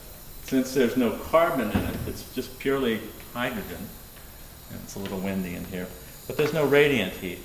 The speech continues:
And because of that, you can put your finger about an eighth inch from the flame, and there's no heat, it won't burn. But above right here, it's, it's five hundred degrees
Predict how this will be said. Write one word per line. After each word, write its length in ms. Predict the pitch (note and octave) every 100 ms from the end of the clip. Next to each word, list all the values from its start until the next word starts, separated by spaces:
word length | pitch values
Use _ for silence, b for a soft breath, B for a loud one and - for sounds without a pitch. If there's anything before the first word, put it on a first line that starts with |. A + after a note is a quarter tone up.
| -
And 100 | G#2+
because 320 | A2+ - -
of 80 | -
that, 260 | G#2+ G2+ - - - -
you 100 | B2
can 140 | - B2+
put 300 | - A#2+ C3
your 80 |
finger 360 | - B2+ B2+ G#2
about 280 | F#2+ G#2 F2+
an 60 | -
eighth 220 | D3 D3
inch 160 | B2 -
from 240 | - G#2
the 60 | G2+
flame, 340 | A#2 G#2 F#3 - - - - - -
and 240 | F#2 F2+
there's 180 | F#2 G2
no 140 | F#2
heat, 220 | E2+ F2+ - -
it 60 |
won't 240 | F2+ F2 -
burn. 120 | F2 E2+ - - - - B B B B B B -
But 140 | G2 F#2
above 360 | F2+ B2+ D3+
right 200 | A2 F#2+
here, 200 | G2 F2+
it's, 300 | F#2 - -
it's 180 | G#2 -
five 300 | - G#2+ G#2
hundred 240 | G#2 F#2
degrees 340 | G2+ F#2+ F#2